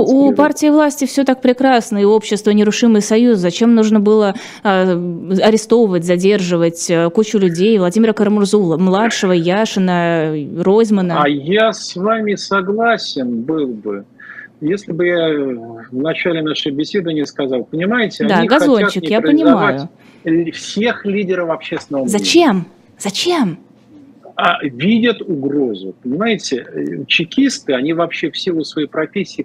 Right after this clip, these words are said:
Speaker 1: параноики. Дело в том, что спецслужбисты все вообще в мире, они параноики. Они просто в России управляют страной.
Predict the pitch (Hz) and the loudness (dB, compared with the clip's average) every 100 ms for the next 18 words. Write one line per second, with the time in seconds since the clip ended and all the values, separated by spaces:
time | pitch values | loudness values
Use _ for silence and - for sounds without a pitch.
0 | - 147 151 156 117 95 - - - - | -6 -2 -2 -2 -4 -6 -10 -20 -20 -20
1 | - - 196 226 - 170 - 196 - 190 | -6 -2 0 -2 -6 -6 -4 -6 -4 -4
2 | 165 185 185 - 170 - _ - - 196 | -4 -4 -4 -4 -4 -6 _ -10 -4 -2
3 | 156 107 - _ _ 127 - - 123 147 | -2 -4 -12 _ _ -8 -6 -6 -4 -4
4 | 226 185 139 135 156 147 156 135 104 98 | -2 -2 -4 -6 -4 -4 -4 -4 -6 -8
5 | 104 - - 151 185 - 190 - 165 190 | -14 -18 -6 -4 -4 -2 -4 -4 -2 0
6 | 175 - 180 156 165 170 165 135 - 135 | -2 -2 -4 -2 -2 0 0 -4 -6 -6
7 | 131 120 | -6 -6